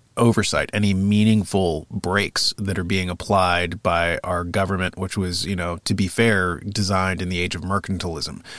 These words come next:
So these changes, these rapid, you know, quantum leaps in technology, I mean, there's very few, there's very little pushback by our senators or our congressmen, you know, because these, these tech companies and, and other kind of darker organizations whose names we probably don't even know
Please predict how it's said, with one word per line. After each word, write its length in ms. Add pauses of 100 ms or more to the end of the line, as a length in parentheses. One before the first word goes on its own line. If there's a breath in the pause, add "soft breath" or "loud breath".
(160 loud breath)
So 340
these 360
changes, 680
these 180
rapid, 720
you 140
know, 640
quantum 500
leaps 400 (260 loud breath)
in 120
technology, 720
I 40
mean, 160
there's 160
very 520
few, 380
there's 180
very 220
little 240
pushback 640 (300 loud breath)
by 220
our 100
senators 560
or 120
our 80
congressmen, 720
you 100
know, 80
because 380
these, 560
these 420
tech 220
companies 640
and, 260
and 160
other 380
kind 240
of 120
darker 460
organizations 800
whose 160
names 240
we 100
probably 480
don't 220
even 260
know 320